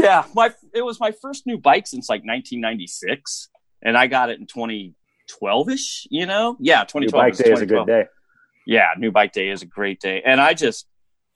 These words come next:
Speaker 1: I was like, "I'm gonna ride this to work every day." And I did.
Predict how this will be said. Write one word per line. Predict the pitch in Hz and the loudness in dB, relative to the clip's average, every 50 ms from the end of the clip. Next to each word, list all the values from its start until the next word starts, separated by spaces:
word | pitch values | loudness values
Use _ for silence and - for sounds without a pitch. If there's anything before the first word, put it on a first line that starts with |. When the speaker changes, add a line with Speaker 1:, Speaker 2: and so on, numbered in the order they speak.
| _ _ _ _ _ _ _ _ - | _ _ _ _ _ _ _ _ 2
Speaker 1:
I | - 127 131 | 4 4 4
was | 131 | 4
like, | 127 120 104 - _ - | 2 0 -2 -2 _ -4
"I'm | 113 - 117 | -2 -2 -2
gonna | 120 107 101 | -2 -4 -2
ride | 104 107 104 101 | 0 0 0 0
this | 98 - | -4 -14
to | - 92 | -16 -16
work | 87 87 80 _ _ - | -16 -16 -20 _ _ 2
every | 120 127 131 127 123 120 120 123 123 | 4 6 6 4 4 2 2 2 4
day." | 113 107 104 104 104 101 98 98 98 - - _ _ _ - | 4 6 4 4 4 0 -2 -4 -6 -8 -10 _ _ _ 0
And | 117 113 110 104 | 2 2 4 2
I | 104 | 2
did. | 95 123 139 127 101 90 87 87 95 - | 4 4 4 4 4 0 -4 -10 -12 -16